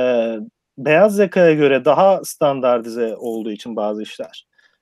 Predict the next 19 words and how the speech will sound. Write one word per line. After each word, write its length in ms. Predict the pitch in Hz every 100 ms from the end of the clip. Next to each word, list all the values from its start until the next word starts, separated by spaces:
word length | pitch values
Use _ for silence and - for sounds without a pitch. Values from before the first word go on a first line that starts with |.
| _
E, 280 | 123 120 120
işte 180 | 123 196
orada 280 | 180 175 165
da, 360 | 190 196 180
e, 60 | 165
süre 240 | - 185
ölçümleri, 640 | 185 170 151 156 131 110 117 _ _ _ 127
e, 40 | 123 120 113 113 113
devreye 360 | 127 120 123
girebiliyor. 460 | 120 117 110 101 120
Yine 160 | 170
yerinde 400 | 151 139 127 123
gözlemler 640 | 120 110 107 107 107 104 104
devreye 320 | 101 101 101
girebiliyor. 500 | 98 95 92 95 170 _ _ _ _ _ 113
E, 60 | 107 104 107
mavi 280 | 147 170 170
yaka 240 | 175 165
yöneticileriyle 840 | 170 156 151 147 151 151 147 147